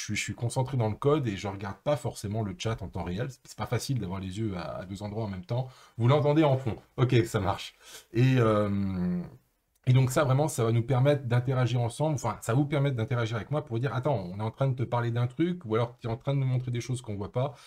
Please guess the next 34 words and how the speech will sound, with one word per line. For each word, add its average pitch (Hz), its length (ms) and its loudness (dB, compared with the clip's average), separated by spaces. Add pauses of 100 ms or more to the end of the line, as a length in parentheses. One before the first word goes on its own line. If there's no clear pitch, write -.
(300)
Donc 117 120 2
tout 151 100 0
de 131 60 -2
suite, 156 240 -6
ça 127 100 0
va 117 100 2
permettre 127 280 0
de 113 80 -2
corriger 110 360 -2
le 90 80 -10
tir. - 240 -20 (580)
Ce - 140 -4
que 135 80 2
j'aimerais 147 320 2
bien, 165 260 0
c'est 127 260 -2
qu'on, 139 440 0
euh, 98 600 -4
c'est 113 140 -4
qu'on 127 180 2
pousse 175 260 -2
un 139 120 2
petit 127 160 -4
peu 127 240 -2
le, 95 380 -2
le 95 120 -4
vice 139 280 -4
de 113 80 -4
ce - 80 -14
truc-là, 151 760 -2
euh, 104 160 -4
pour 156 260 -6
se - 120 -6
rajouter. 120 720 -2